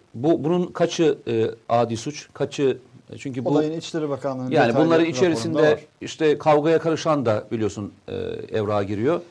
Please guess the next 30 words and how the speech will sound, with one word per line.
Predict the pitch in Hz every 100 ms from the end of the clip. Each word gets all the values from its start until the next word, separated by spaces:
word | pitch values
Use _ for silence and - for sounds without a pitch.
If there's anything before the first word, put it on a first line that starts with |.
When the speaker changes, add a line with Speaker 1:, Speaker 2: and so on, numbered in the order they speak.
| _ -
Speaker 2:
Önemli | 147
Speaker 1:
Diğerleri. | 147 131 113
Speaker 2:
kısmı | 180 - 214
şey | - 190 160
diyor, | 123
bak | 110 120
açtım | 127 - 196
şimdi, | 180
kendi | - 143 160 196
aralarındaki | 233 170 175 170 165 165 160 160 180
anlaşmazlıklardan | 156 156 151 - 147 135 139 139 143 131 139 135
diyor, | 113 98
büyük | 120 131 127
kısmı | 104 - 110
da | 104
yani. | 90 82 -
Speaker 1:
Hı | 110
hı. | 120 139 _ - _ _ _ -
E, | 117 117 120 - -
buradaki | 214 294 202
şey, | 214 202 -
bunu | 127 180
niye | 190 208
söylemeye | 196 123 107 104
çalışıyorum? | 107 107 - 135 -
Evet, | 156 117 - -
e, | 120 117
şöyle | - 165
zorluklar | 143 151 147 151
yaşanabiliyor. | 139 147 135 117 98